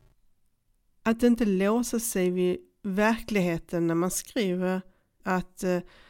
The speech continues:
med hjälp av fantasin skapa nya förutsättningar för berättelsen och kunna lyfta fram det man vill ha sagt på, på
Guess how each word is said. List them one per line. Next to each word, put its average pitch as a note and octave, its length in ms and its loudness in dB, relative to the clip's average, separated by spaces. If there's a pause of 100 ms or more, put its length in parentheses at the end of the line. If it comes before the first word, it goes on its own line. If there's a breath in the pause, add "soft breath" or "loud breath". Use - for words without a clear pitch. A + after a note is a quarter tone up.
(200 soft breath)
med G3 140 2
hjälp G3+ 300 4
av F#3 80 0
fantasin F3+ 840 0
skapa F#3 360 -2
nya F3+ 280 2
förutsättningar F#3 1300 0
för F#3+ 200 -2
berättelsen F3+ 800 -2 (480 loud breath)
och - 380 -2
kunna F#3 360 2 (340 soft breath)
lyfta G3+ 320 0
fram G3+ 500 0
det G3 140 -2
man F3+ 240 0
vill F#3 120 -2
ha F#3+ 80 -2
sagt - 800 -8 (440)
på, G3 220 -4 (160)
på F#3+ 360 -2